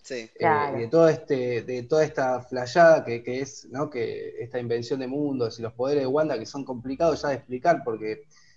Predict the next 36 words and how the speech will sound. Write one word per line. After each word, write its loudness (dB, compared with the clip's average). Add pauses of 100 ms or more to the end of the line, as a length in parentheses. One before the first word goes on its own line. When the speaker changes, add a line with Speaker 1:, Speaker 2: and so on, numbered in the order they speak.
(340)
Speaker 2:
tiene -2
el -4
poder 2
de 0
alterar 0
la 2
realidad, 6
la 0
probabilidad 4
y -4
la -2
magia -4
del -2
caos, 2 (100)
y -16
Speaker 1:
Todo. 4
Speaker 2:
no -6
sé -8
qué -2
otra -6
cosa. -2 (280)
<laughs> -8
Speaker 1:
<laughs> -4
Speaker 2:
Entonces 0
es 0
como -2
que, -4 (800)
eh, -2
digo, 0
para 0
el -4
que -2
no, 6
no 0
tiene 2
esa, 2